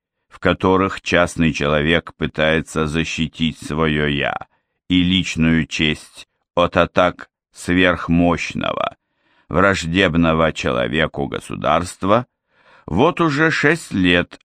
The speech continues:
разыгрываются в Германии, каждая в абсолютной изоляции, в полной безвестности.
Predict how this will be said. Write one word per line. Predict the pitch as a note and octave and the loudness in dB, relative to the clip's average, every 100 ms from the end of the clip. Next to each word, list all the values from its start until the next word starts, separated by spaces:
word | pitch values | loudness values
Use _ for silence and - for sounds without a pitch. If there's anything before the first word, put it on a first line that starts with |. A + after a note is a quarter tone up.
| - | -2
разыгрываются | F2 F2 F2+ F2 E2 E2 E2+ E2+ D2 - F2 | 0 2 0 0 0 0 0 0 -2 -2 -2
в | |
Германии, | C#2+ E2 D2+ D2 C#2+ C#2 C#2 C#2+ D2 C2 _ _ _ _ _ _ | 0 0 2 2 0 0 -2 0 -2 -4 _ _ _ _ _ _
каждая | - G2 G#2+ F2 - G2 F#2+ | 0 2 2 0 0 2 2
в | E2+ - - | 2 -2 -2
абсолютной | E2+ - F2+ F2+ F#2+ - E2+ E2+ | -6 -2 0 2 0 -2 0 0
изоляции, | D2 D2+ C2+ - - - G#1 - - _ _ _ _ | 0 -2 -2 -6 -10 -10 -10 -10 -12 _ _ _ _
в | - - | -20 -12
полной | - G#2+ G#2+ F#2+ F2+ E2+ | 2 4 4 4 2 0
безвестности. | A#1 - E2 C#2 C2+ G#1 - G1+ - - - | -2 -2 -2 -2 -4 -6 -8 -10 -12 -16 -18